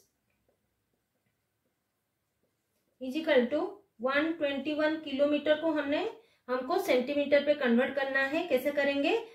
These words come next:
पहले हम meter को convert करेंगे, तो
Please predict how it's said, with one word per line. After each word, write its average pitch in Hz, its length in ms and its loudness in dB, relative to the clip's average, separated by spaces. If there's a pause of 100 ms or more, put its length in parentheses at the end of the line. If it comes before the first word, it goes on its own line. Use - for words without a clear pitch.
(160)
पहले 285 280 4
हम 339 220 -2
meter 269 280 0
को 285 140 0
convert 285 380 -2
करेंगे, 285 480 2 (1200)
तो 302 420 2